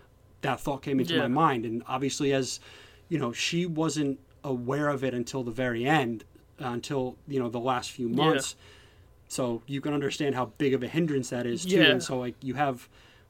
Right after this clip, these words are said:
Speaker 1: the person that you love, you know, your significant other is, y-, it's causing a whole bunch of friction there. It caused a whole bunch of friction with my mom 'cause I was constantly late for things. And in my, and, but in my mind, like, I was suffering. Like, I was just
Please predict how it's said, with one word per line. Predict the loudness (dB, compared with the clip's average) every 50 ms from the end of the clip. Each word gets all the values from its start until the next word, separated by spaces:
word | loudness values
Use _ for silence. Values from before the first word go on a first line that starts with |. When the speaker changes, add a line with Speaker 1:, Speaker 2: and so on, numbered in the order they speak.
| _ -20 -20 _ _ _ _
Speaker 1:
the | -8 -8
person | -2 0 0 0 2 2 0
that | 0 0 0
you | 0 0
love, | 0 -2 -2 -2
you | -2 -2
know, | 0 -2 -2 -6 -12 -14
your | -12 -12 -10
significant | -10 -6 -4 -2 -2 -2 -2 -4 -4 -4
other | -2 -2 0 0 2 2 2
is, | 2 0 -2 -4 -8 -6 -6
y-, | -4
it's | -2 -2 -2 -2 -4 -4 -4 -8 -12 -14 -20 -20 -20 -16
causing | -8 -4 -4 -4 -2 -2
a | -4
whole | -2 -2 0
bunch | 0 0 -2 -2
of | -4
friction | -4 -4 -4 -4 -4 -4 -2
there. | 0 2 2 0
It | 0
caused | 0 -2 -2 -2
a | -2
whole | -4 -4
bunch | -2 -4 -4 -6
of | -6
friction | -4 -4 -4 -2 -4
with | -6 -4
my | -4 -2 0
mom | 2 4 4 4 2 0
'cause | -2 -4
I | -6 -6
was | -6 -6
constantly | -4 -2 -2 -2 -2 -2 -4 -2 -2 0
late | 0 2 2 2 2
for | 0 -4 -6
things. | -4 -2 -2 -2 0 0 -2 -4 -6 -14 -20 -20 -20 -20 -20 -12 -6
And | -4 -2 0 0 -2 -4 -6 -14 -20 _ -20 -20 -20 _ -8 -2
in | 0 2
my, | 4 4 2 0 -2
and, | -4 -2 -2 -4 -4 -6 -4
but | -4 -2 0
in | 0
my | 2 2 2
mind, | 4 6 6 6 6
like, | 4 2
I | 2 0
was | 0 0 -2 -6
suffering. | -6 -4 -2 0 0 0 -2 -2 -4 -8 -8 -8 -12 -16 -16 -14
Like, | -8 -4
I | -4 -2
was | -2 -2 -2
just | -2 -2 -4 -4 -4 -8